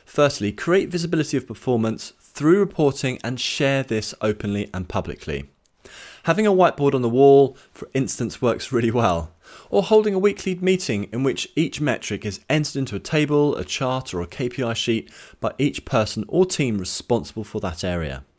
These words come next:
Secondly, show performance against progress goals in team meetings and ask the team to plan how to bridge any p-, shortfalls. Third,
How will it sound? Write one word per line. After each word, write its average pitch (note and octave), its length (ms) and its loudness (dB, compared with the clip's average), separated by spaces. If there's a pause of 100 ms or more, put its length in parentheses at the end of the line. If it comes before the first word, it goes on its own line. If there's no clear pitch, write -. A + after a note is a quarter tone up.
(1120)
Secondly, D#3 640 0 (100)
show - 380 0
performance D#3 500 -4
against G#2 260 -4
progress C#3+ 380 0
goals C3 480 2
in B2+ 160 -2
team D3 300 -2
meetings C#3 460 -2 (100)
and A#2 180 -8
ask B2+ 300 -6
the C#3 60 -10
team A2 280 -4
to - 80 -12
plan F#2+ 300 -6
how D3+ 400 -6
to C#3 120 -10
bridge B2 320 0
any F2 200 -6
p-, - 160 -16
shortfalls. C#2+ 720 -6 (920)
Third, D3 480 2